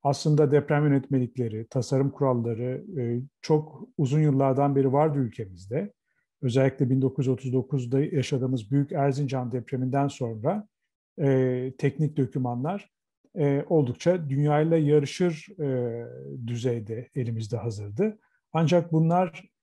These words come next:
maalesef, e, denetim sisteminin yeterli olmaması veya sektörün yeterince bilinçli olmaması veya,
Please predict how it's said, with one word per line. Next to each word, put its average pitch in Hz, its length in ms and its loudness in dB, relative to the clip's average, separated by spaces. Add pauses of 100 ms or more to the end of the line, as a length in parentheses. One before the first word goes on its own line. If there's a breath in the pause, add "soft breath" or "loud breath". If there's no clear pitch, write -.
(240)
maalesef, 165 760 0
e, 143 300 2 (880)
denetim 147 360 0
sisteminin 143 340 0
yeterli 135 460 0
olmaması 127 1080 -4
veya 135 460 0 (100)
sektörün 143 800 0
yeterince 135 560 -2
bilinçli 131 340 -4
olmaması 123 760 -4 (420 soft breath)
veya, 143 420 6